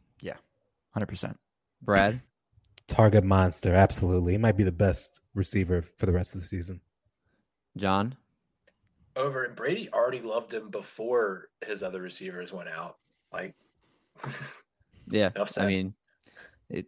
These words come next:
Speaker 2: if you've kept him, he was one of those guys that people were cutting 'cause he, he wasn't coming back until the middle of the fantasy playoffs. So if you kept him, uh, then you're in very good shape right now. He's a ba-, basically could be a league winner for you.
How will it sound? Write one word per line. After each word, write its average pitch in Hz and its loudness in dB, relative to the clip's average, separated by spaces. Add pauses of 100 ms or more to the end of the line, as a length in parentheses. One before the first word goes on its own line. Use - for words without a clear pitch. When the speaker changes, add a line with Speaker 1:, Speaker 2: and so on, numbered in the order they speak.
(100)
Speaker 2:
if 101 -6
you've 107 0
kept - 4
him, 156 4
he 131 0
was 131 2
one 139 6
of 135 8
those 120 6
guys 120 8
that 110 -4
people 113 -4
were 101 2
cutting 117 2
'cause 95 -4 (300)
he, 104 -4 (100)
he 90 -8
wasn't - -6
coming 107 -2
back 98 6
until 92 -2 (320)
the 92 6
middle 104 6
of 98 4
the 95 0
fantasy 107 2
playoffs. 107 4
So - -2
if 92 -2
you 98 -10
kept - 2
him, 127 4 (540)
uh, 95 4
then 92 -2
you're 101 4
in 92 -2
very 107 6
good 92 -2
shape 90 -2
right 82 -2
now. 90 -8
He's 90 -4
a 90 0 (100)
ba-, 113 4
basically 120 4
could 117 0
be 104 4
a 95 4
league 92 -2
winner 90 -2
for 85 -8
you. 76 -10